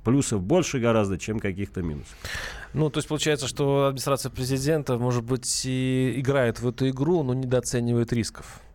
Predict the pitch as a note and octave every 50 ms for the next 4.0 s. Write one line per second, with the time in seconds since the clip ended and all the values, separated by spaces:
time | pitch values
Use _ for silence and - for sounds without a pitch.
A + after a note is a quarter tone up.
0 | _ - - A2 C3+ F#3+ A3 A3 D#3 D#3+ D3+ C#3+ C3 D3+ F3+ E3+ C#3 A#2+ - -
1 | A#2 G2+ - - C#3+ D3 C3+ A2+ A#2+ A2+ G2 E2 D2+ - - - - - - -
2 | F2+ A#2 C3+ B2+ - - D#3 D3+ D#3+ F#3 G3 G3 D#3+ D3 C3+ A#2+ A2 - - A2
3 | G2 - C3+ C3 A2 G#2+ - G#2 G2 G2+ A2 G#2+ G#2 F2+ G2+ G2+ - - D2+ C#2+